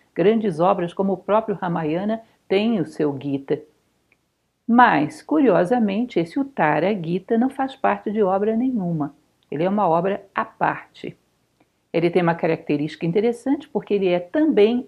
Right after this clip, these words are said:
um diálogo entre Arjuna e Krishna. Arjuna, que representa o homem em evolução, e Krishna representando a divindade.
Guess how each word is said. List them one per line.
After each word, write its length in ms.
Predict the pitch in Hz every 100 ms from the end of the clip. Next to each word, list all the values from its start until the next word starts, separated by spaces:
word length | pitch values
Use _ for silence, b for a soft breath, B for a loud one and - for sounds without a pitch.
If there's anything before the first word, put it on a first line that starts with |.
| -
um 200 | 247 233
diálogo 680 | 220 190 160 180 202 262 b b b
entre 360 | 156 151 151 226
Arjuna 640 | 220 180 196 214 233 247 -
e 80 | 233
Krishna. 640 | - 160 143 - - 151 - _ _ _ _
Arjuna, 720 | - 147 147 135 190 254 190
que 140 | 170 156
representa 520 | 156 147 143 156 165
o 140 | 151
homem 460 | 165 226 214 151 143
em 100 | 147
evolução, 640 | 160 196 240 - 220 240 b b b
e 60 | 277
Krishna 480 | - 220 220 - 220
representando 640 | 220 226 202 185 170 175
a 60 | 175
divindade. 760 | 160 170 185 151 131 131 -